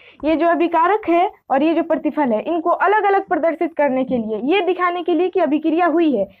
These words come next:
उसके लिए हम क्या लगाते हैं? तीर चिन्ह लगाते हैं। और जिधर तीर का निशान होता है उधर हमारा प्रतिफल होता है।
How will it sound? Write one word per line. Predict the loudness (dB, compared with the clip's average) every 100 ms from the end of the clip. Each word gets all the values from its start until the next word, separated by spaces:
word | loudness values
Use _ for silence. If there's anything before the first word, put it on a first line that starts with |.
| _
उसके | -8 -2 0
लिए | 0
हम | 0
क्या | 0 0
लगाते | 0 0 0
हैं? | 0 0
तीर | 0 0
चिन्ह | 0 0 0
लगाते | -2 -4 -8 -8
हैं। | -10 -12 -18 -2
और | 0 2
जिधर | 2 2 0
तीर | 0 0
का | 0 0 0 -4 -2
निशान | 0 2 2 2
होता | 0 0
है | 2 2 0 -6 -6
उधर | 0 2
हमारा | 2 0 0 0
प्रतिफल | -2 -2 -2 -2 -2
होता | -2 -6
है। | -8